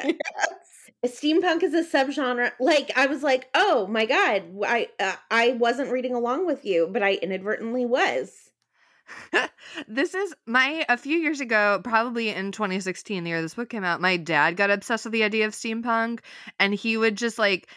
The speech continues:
Speaker 3: take pictures of random, like, roadside junk or whatever and be like, "Is this steampunk?" And he thought it was, like, the funniest thing in the world to my dad. So I, I think he and Colleen Hoover are weirdly on the same page.
Speaker 1: Yeah.
Speaker 3: <laughs>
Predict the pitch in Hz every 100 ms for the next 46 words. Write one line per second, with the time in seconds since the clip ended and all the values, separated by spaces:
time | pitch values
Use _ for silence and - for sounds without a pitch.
0 | - _ - 262 240 - 254 - 233 214
1 | 190 175 175 185 185 180 170 160 165 165
2 | 160 180 160 151 156 147 170 180 175 175
3 | 180 175 165 156 143 156 165 - 165 156
4 | 156 175 170 180 180 175 185 180 147 180
5 | 185 185 185 190 - 175 170 180 - 202
6 | 185 180 160 143 147 175 160 147 135 143
7 | 151 170 _ - - - 196 165 156 151
8 | - 143 165 165 160 _ - 170 170 170
9 | 165 190 175 165 - - 185 175 175 160
10 | 160 175 151 156 165 156 151 143 147 147
11 | 139 143 131 131 127 135 107 131 180 -
12 | - - 196 196 170